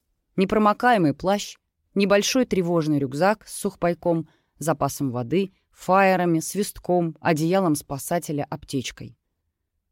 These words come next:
Анна набросила плащ поверх штормовки,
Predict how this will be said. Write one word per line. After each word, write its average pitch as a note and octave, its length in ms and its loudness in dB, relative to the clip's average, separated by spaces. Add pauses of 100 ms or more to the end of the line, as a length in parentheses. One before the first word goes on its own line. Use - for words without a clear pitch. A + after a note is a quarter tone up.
(240)
Анна C4+ 220 6
набросила G3+ 540 2
плащ G3 320 0
поверх D#3+ 360 0
штормовки, F3+ 720 -4